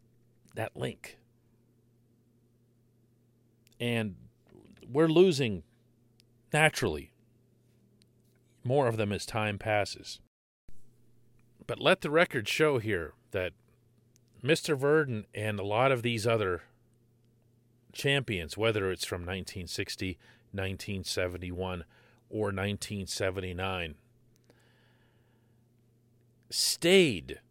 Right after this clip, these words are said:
close to the franchise because they remember that feeling and they value that connection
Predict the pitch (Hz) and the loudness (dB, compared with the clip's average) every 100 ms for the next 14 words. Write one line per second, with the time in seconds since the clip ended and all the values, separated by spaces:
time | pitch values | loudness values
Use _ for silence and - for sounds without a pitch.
0 | _ _ _ _ _ _ _ _ _ _ | _ _ _ _ _ _ _ _ _ _
1 | _ - - 120 143 113 - - 120 101 | _ -12 -4 2 2 2 -2 -2 -2 -2
2 | 95 - 107 107 - 90 85 - - _ | -4 -2 -2 -2 -4 -4 -4 -6 -12 _
3 | _ _ _ _ _ _ _ _ _ _ | _ _ _ _ _ _ _ _ _ _
4 | _ _ _ _ _ _ _ - 110 113 | _ _ _ _ _ _ _ -10 -8 -4
5 | 156 127 113 151 160 139 120 127 156 123 | -2 0 4 6 6 4 2 2 2 2
6 | 87 80 92 - - 107 90 85 87 98 | 0 0 -2 -4 -6 -4 -4 -6 -8 -8
7 | 85 98 139 160 127 120 104 95 80 76 | -2 4 6 4 2 2 0 0 -4 -10
8 | - - 82 104 98 - 107 98 - - | -16 -10 0 2 0 -4 -6 -4 -6 -8
9 | 80 | -8